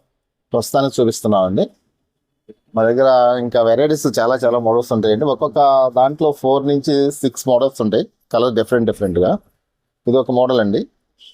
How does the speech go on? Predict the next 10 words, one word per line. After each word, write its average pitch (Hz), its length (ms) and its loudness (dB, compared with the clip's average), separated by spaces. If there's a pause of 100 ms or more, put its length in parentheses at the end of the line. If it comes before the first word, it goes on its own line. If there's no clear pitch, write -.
(680)
దీని 117 160 2
యొక్క 113 160 -2 (160)
పళ్ళు 135 320 2 (100)
ప్లస్ 131 260 -2 (280)
బ్లౌజ్ 120 340 2 (800)
మీకు 120 220 0 (480)
చూపించడం 113 460 2
జరుగుతుందండి. 92 480 0 (1400)
దీని, 131 220 2 (400)
దీ-, 139 160 -6